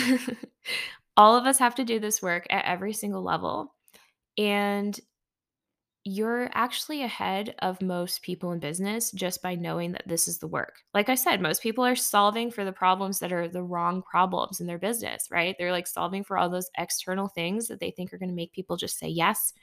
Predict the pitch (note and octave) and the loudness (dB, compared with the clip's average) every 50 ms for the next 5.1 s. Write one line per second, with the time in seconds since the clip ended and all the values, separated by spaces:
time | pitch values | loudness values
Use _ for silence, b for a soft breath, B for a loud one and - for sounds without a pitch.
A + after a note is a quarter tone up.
0 | B B B B B B - F#3 - - E3 E3 F3+ G3+ G#3+ - - - - - | B B B B B B -14 -8 -4 -4 2 8 8 8 8 8 2 -6 -14 -18
1 | _ B B B B B B B B B - F#3 E3+ D#3+ D#3+ F3 C#3+ F2+ - - | _ B B B B B B B B B -2 2 2 2 4 4 2 2 2 0
2 | - _ _ _ b b b b b b b b b - A#3 A#3 G3+ - C#4 C#4 | -6 _ _ _ b b b b b b b b b 0 4 8 10 10 10 8
3 | - - F4+ E4+ D#4 D#4 D#4 D4 D#4 C#4 B3+ A#3 A3 A#3+ B3+ B3+ G#3+ A3 - - | 6 2 2 4 6 6 6 6 4 4 4 6 6 6 4 4 2 2 2 2
4 | G#3 G#3 G3 G3 G3 G3 G3 G3 G3 - - G3 F#3+ F3+ F3 F3 F#3+ - - - | 2 2 4 4 4 4 2 0 -2 -2 -2 0 0 0 0 0 0 2 2 2
5 | C#4 D4 | 2 2